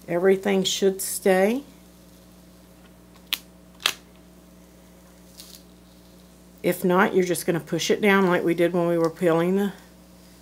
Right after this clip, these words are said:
tape. And that is done. I'm gonna place my transfer tape back on. And you can see it didn't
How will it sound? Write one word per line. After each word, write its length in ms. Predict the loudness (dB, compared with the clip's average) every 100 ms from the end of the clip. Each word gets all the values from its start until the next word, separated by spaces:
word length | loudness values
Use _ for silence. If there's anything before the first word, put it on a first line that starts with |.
| -20 -20 -20 -20 -20 -20 -20 -20 -20 -16 -16 -16 -10
tape. 380 | -2 0 0 -4 -18 -20 -20 -20 -20 -20 -20 -20 -20 -20 -20 -20 -20 -20 -20 -20 -14 -8 -8 -8 -20 -20 -18 -18 -20 -20 -20 -20 -20 -20 -20 -18 -16 -8
And 420 | -6 -4 -4 -8 -14 -20 -20 -4
that 420 | 0 2 0 -4 -16 -18 -20 -12
is 220 | -10 -10
done. 340 | -4 -2 -2 -6 -10 -16 -20 -20 -20 -20 -10
I'm 120 | -6
gonna 160 | -6 -6
place 400 | -6 -6 -4 -8
my 100 | -10
transfer 540 | -8 -8 -8 -8 -10
tape 340 | -8 -8 -10 -12 -20 -20 -20 -20 -20 -20 -10 -2
back 320 | 0 -2 -6
on. 380 | -6 -4 -6 -8 -16 -20 -20 -20 -20 -20 -10 0
And 120 | 0
you 80 | 0
can 120 | -4
see 220 | 0 2
it 100 | 2
didn't 300 | 2 2 2